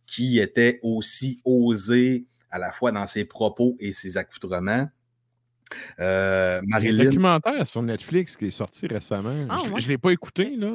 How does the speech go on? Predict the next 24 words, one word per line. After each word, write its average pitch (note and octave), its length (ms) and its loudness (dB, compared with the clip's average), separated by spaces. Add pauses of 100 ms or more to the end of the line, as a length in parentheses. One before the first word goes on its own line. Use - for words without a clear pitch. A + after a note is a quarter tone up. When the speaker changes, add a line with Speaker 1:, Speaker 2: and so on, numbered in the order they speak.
(100)
Speaker 2:
mais, A#2 300 -2
euh, G2+ 280 -2
en F#2+ 60 -8
tout - 100 -18
cas, A2+ 220 -2 (200)
peut-être A#2 200 -8
pour A2 120 -6
les G#2+ 120 -4
gens A#2 120 -6
que B2+ 60 -10
ça G#2+ 100 -8
peut A#2 120 -8
intéresser. G#2+ 480 -4 (280)
Et G2+ 160 -2
j'ai G2+ 200 -4
vu G2 80 -12
ça C#3+ 120 0
passer A2 360 -2
sur - 160 -12
Netflix, A2 400 -10
un F#2+ 80 -8
documentaire F#3+ 480 -4
Speaker 3:
Je-, F3+ 60 -4
Speaker 2:
là-dessus. F3+ 320 -10